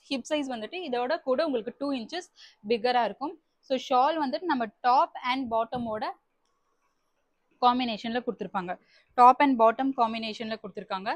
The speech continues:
So நீங்க, நான் உங்களுக்கு வந்து ஷார்ட்ஸ்ல, அ, ஒரு website booking அப்போ உங்களுக்கு கிளாரிட்டியோட இருக்கும். So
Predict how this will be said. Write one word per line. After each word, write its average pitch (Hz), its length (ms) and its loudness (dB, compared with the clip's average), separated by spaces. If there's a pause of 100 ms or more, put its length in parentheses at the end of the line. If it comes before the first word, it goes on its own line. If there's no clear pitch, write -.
(420)
So 247 160 -2 (760)
நீங்க, 254 360 2
நான் 247 140 6
உங்களுக்கு 247 260 2
வந்து 262 200 -2
ஷார்ட்ஸ்ல, 269 460 4 (220)
அ, 233 200 4
ஒரு 220 340 0
website 233 380 -2
booking 254 260 -8
அப்போ 240 200 -4
உங்களுக்கு 240 420 -2
கிளாரிட்டியோட 226 640 0
இருக்கும். 190 300 -10 (380)
So 226 120 -6